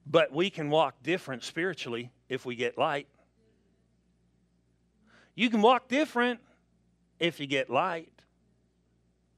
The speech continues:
If you get light inside, you can walk different. Not naturally walk different, but yeah, naturally walk different,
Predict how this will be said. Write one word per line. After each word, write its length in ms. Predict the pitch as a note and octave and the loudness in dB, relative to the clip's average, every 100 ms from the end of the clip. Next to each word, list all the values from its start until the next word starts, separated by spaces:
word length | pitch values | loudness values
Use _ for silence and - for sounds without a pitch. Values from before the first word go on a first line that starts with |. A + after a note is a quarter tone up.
| _ - - | _ -20 -6
If 100 | E3 | -2
you 120 | G3 | 2
get 200 | A#3 G#3+ | 2 4
light 400 | F3+ G#3+ C4 A#3 | 4 4 4 0
inside, 720 | G3+ G#3 G3 A#3 C#4 A#3+ G3+ E3 | 0 0 0 4 4 4 2 -2
you 160 | G3+ | -6
can 220 | - F3 | -4 0
walk 300 | E3 F3 - | 2 2 2
different. 400 | F#3 A#3+ D#3 A#2+ - _ _ - | -2 -2 -2 -8 -10 _ _ 0
Not 300 | F3+ B3+ - _ _ - | 2 4 0 _ _ -14
naturally 800 | D3 F3 A#3+ D4 - G#3+ F3 D#3 | 0 2 2 0 -2 0 2 2
walk 380 | C#3 C#3+ C3+ - | 4 4 4 2
different, 420 | C#3+ - F#3 A3+ | -4 -2 -2 0
but 240 | D#3+ F#3+ - | 0 0 0
yeah, 340 | F3+ E3 F#3 F#3 | 2 2 2 0
naturally 560 | D#3 D#3+ - D#3+ D3 | 2 2 0 -6 -2
walk 300 | C#3 C#3 B2+ | 2 2 2
different, 260 | C#3 C#3+ | -4 -6